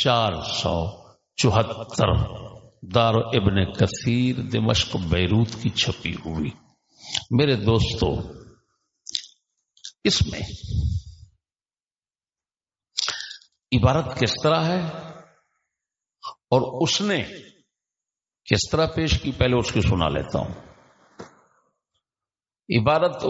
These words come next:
اردو تو آپ کو بتا دیا، آگے ہے عربی۔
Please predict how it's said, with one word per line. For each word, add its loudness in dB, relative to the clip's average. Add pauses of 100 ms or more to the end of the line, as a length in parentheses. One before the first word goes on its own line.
(220)
اردو 2
تو 2
آپ 2
کو -2
بتا 4
دیا، 0 (1800)
آگے 4
ہے 2 (600)
عربی۔ 4